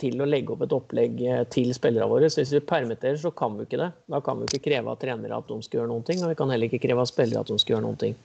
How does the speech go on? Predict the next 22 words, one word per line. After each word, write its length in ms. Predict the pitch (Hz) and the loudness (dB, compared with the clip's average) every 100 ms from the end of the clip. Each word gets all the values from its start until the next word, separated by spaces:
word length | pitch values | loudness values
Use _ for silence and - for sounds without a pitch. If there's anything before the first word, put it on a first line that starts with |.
| - | 0
Da 80 | 123 | 4
blir 120 | 127 | 4
jo 60 | 117 | 4
alt 100 | 117 | 2
frivillig. 380 | - 113 101 113 113 - - - - - - | 0 2 0 -2 -6 -10 -8 -6 -8 -10 0
Eh, 140 | 135 | 2
så 200 | 131 151 156 156 156 151 - - _ - | 4 4 6 6 4 2 -2 -14 _ -4
akkurat 320 | 143 160 151 151 | 0 2 2 -2
sånn 100 | 135 | -6
som 140 | 156 | -4
det 80 | 156 | -2
er 60 | 160 | -2
nå, 100 | 226 - | -4 -4
så 120 | 175 175 170 170 170 160 | -4 -2 -2 -2 -2 2
holder 240 | 151 143 156 | 4 4 2
jo 60 | 170 | 2
trenere 320 | 135 131 139 | 0 0 -2
våre 240 | 135 135 - 165 | 0 -2 -2 0
på 100 | 196 | 2
med 100 | 190 | 2
å 60 | 165 | 2
legge 480 | 156 123 113 131 | 2 0 -2 0